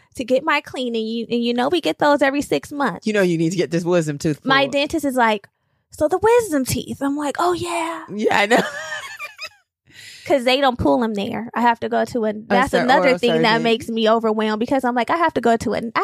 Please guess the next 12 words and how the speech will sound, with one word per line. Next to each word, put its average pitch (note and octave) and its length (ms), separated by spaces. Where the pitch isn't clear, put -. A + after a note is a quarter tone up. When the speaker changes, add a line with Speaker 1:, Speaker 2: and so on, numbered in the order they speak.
Speaker 1:
have D4+ 100
to B3+ 100
schedule A#3 440
a G3 160
appointment A3+ 440
with A3 160
another. G#3+ 680
Speaker 2:
Girl, F#3 380
the E3 200
funny C#4 320
story G#3 540
is, G3+ 340